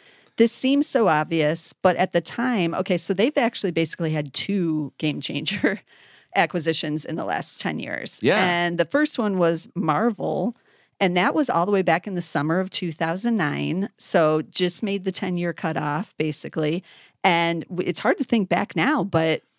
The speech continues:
Speaker 1: I, I don't even remember them buying this then because things were awful. It's,
Speaker 2: Right.
Speaker 1: like, shocking that they actually did this deal at that time.
Speaker 2: And paid four billion.
Speaker 1: Yeah, they paid four billion, four point two, I guess it was. Th-, it did get the,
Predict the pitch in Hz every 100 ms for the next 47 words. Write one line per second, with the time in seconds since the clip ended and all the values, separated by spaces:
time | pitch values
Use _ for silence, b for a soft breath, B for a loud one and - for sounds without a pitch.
0 | - 165 - 180 440 247 185 175 170 170
1 | 160 156 156 151 147 277 277 170 143 -
2 | 156 151 156 165 160 175 156 - 233 311
3 | - 170 156 147 - 175 254 - - -
4 | - _ _ - 220 254 415 339 - -
5 | - - 269 165 160 156 170 156 165 -
6 | 170 151 156 175 151 - 160 147 160 147
7 | - - - - 156 - 156 175 135 139
8 | 117 131 123 151 214 92 - 196 - 165
9 | 214 226 185 208 233 226 202 190 185 175
10 | 175 170 - 190 - 165 113 - - 196
11 | 190 175 175 175 185 180 170 165 170 165
12 | b b b _ - - 170 185 185 185
13 | _ _ 196 - 190 160